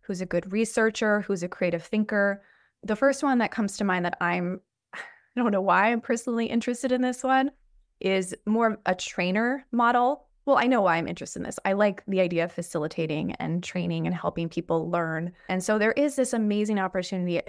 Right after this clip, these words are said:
as communicators and people people for us to step into more of a facilitator role and more of a trainer role where we can teach organizations, it could be of all sizes, but definitely at the enterprise level,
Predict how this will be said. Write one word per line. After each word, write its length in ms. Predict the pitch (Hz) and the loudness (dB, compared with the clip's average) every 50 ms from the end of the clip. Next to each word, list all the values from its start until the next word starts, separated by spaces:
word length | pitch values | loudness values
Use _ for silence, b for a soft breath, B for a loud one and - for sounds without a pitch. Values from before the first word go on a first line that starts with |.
| - - | -6 -4
as 260 | - 180 170 175 - | -2 -2 -2 -2 -6
communicators 920 | - - - 240 294 339 330 - - 226 190 185 180 175 170 175 180 - - _ _ | -10 -8 -2 0 0 0 0 0 -2 0 2 2 2 2 2 0 -4 -8 -14 _ _
and 540 | - 190 180 180 175 175 175 170 175 180 - - | -6 -4 -2 -2 -2 -2 -2 -2 -4 -4 -6 -8
people 320 | - - 311 339 - 277 - | -4 -2 0 2 2 2 2
people 460 | - 185 170 - 160 165 175 196 208 | 0 -2 -2 0 0 2 2 2 0
for 300 | - - - 196 - - | -2 -4 -6 -6 -4 -2
us 360 | - 185 190 202 - - - | -2 -2 -2 -2 -6 -10 -16
to 360 | - - - 208 196 190 190 185 | -16 -10 -6 -4 -4 -2 -4 -4
step 260 | 180 - - 185 185 | -4 -4 -4 -2 -2
into 300 | - 185 185 180 - 185 | 0 -2 -2 -2 -2 -2
more 180 | 175 180 185 185 | -2 0 0 -2
of 80 | 180 180 | -2 -4
a 80 | 185 | -6
facilitator 840 | 180 - 185 175 - - 226 247 254 247 247 - 226 214 208 208 202 | -6 -4 -6 -6 -2 0 0 2 2 0 0 -2 -4 -2 -2 -2 -2
role 280 | 190 190 180 180 180 | 0 0 2 2 2
and 180 | - - 175 175 | 0 0 -2 -2
more 140 | 175 175 180 | -2 -4 -4
of 120 | 180 180 - - | -6 -8 -6 -6
a 80 | - 185 | -6 -6
trainer 580 | 185 - - - - 247 254 254 262 247 233 226 | -6 -8 -12 -8 -4 0 2 2 2 2 0 0
role 400 | 208 185 180 180 180 185 180 B B B - | 0 2 2 2 2 2 0 B B B -4
where 400 | 196 190 190 190 185 190 185 - - | -2 0 2 4 4 4 4 2 0
we 420 | 190 190 180 180 196 220 240 240 | -4 -6 -4 -2 0 0 0 -2
can 280 | 226 - - 240 226 208 | -2 -4 -2 -2 0 0
teach 460 | 208 - - - 302 320 330 - - - _ - | -2 -4 -4 -2 -2 -2 -2 -4 -8 -10 _ -2
organizations, 840 | 196 190 196 196 202 214 202 180 151 151 151 - 175 175 202 240 | 0 0 2 4 2 2 2 2 -2 -4 -4 -4 -2 -2 0 -2
it 120 | 226 - - | -2 -4 -6
could 120 | - - | -8 -6
be 120 | - 185 175 | -2 -2 -2
of 100 | 175 - - | -2 -2 0
all 220 | - 165 165 180 180 | 2 2 2 2 0
sizes, 680 | - - 165 156 160 160 - 175 190 226 233 - b b b b b b b | -2 -4 -4 -2 -2 -2 0 0 0 0 -2 -4 b b b b b b b
but 120 | - 185 175 | -10 -4 -2
definitely 320 | 208 196 - - 214 190 | -2 -2 -2 -2 -2 -2
at 60 | 185 | -2
the 140 | - 180 - | -4 -4 -4
enterprise 500 | - 185 196 202 202 - 180 170 170 170 | -2 -2 -2 -4 -2 -2 -2 -2 -2 -2
level, 460 | 170 165 165 165 165 170 180 202 - | -4 -4 -4 -2 -2 -2 -2 -4 -8